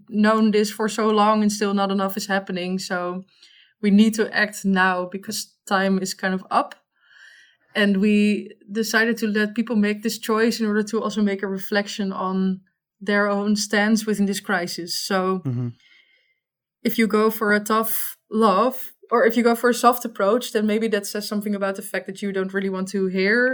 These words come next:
Speaker 1: about the fact that this, this crisis is here.
Speaker 2: Mm-hmm.
Speaker 1: Or if you want this tough love approach, then apparently you're ready to really, uh, get a full confrontation in order to make a change.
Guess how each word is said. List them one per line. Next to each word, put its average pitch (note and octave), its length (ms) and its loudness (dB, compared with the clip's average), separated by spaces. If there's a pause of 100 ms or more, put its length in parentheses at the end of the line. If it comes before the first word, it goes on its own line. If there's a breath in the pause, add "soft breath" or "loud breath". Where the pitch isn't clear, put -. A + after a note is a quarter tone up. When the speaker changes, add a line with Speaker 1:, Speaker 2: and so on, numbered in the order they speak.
(160)
Speaker 1:
about A#3 420 -2 (280)
the A#3+ 80 -6
fact B3 260 -6
that A#3+ 140 -4
this, A#3+ 160 -6 (120)
this A3+ 240 -6
crisis A#3 400 -2
is A3+ 140 -4
here. C#4+ 380 -4 (360 loud breath)
Speaker 2:
Mm-hmm. B2+ 220 -2
Speaker 1:
Or G#3+ 40 0
if G#3 140 -4
you A3+ 100 2
want G#3 160 2
this G#3 160 -8
tough A3+ 280 0
love G#3 220 2
approach, G#3 420 -2
then G3+ 300 -4
apparently G3+ 420 0
you're G3 400 -2
ready G3+ 340 4 (120)
to F#3+ 360 -4 (560)
really, G3+ 640 -2 (320)
uh, F#3 560 -2 (300)
get G#3+ 180 2
a G#3+ 60 2
full G#3+ 280 0
confrontation G#3 760 0
in F#3+ 100 0
order G3 180 -2
to F#3+ 200 -8
make F#3 200 -6
a G3 40 -14
change. E3 540 -10